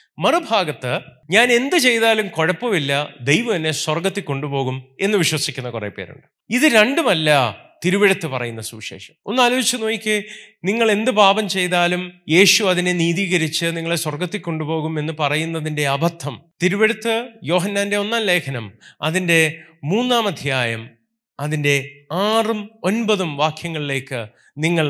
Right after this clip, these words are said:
നിങ്ങളുടെ ശ്രദ്ധയെ തിരിച്ചാൽ നിങ്ങൾക്ക് മനസ്സിലാകും, ദൈവവചനം പറയുന്നത് ദൈവത്തെ അറിയുന്ന ഒരാൾക്ക് പാപത്തിൽ തുടരാൻ കഴിയത്തില്ല.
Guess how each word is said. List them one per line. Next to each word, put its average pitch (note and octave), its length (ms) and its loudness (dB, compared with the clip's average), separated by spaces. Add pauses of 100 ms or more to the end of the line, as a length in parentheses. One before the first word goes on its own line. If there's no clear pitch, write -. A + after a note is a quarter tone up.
(100)
നിങ്ങളുടെ D3 320 -6
ശ്രദ്ധയെ D#3+ 400 -6
തിരിച്ചാൽ B2 480 -8
നിങ്ങൾക്ക് C3 320 -12
മനസ്സിലാകും, C3 640 -6 (200)
ദൈവവചനം D#3 640 -2
പറയുന്നത് C#3 540 -6 (240)
ദൈവത്തെ G3 680 0 (540)
അറിയുന്ന G3+ 580 -2
ഒരാൾക്ക് C#3 600 -4 (160)
പാപത്തിൽ F3+ 600 -6 (160)
തുടരാൻ D3 480 -6 (140)
കഴിയത്തില്ല. C#3+ 580 -8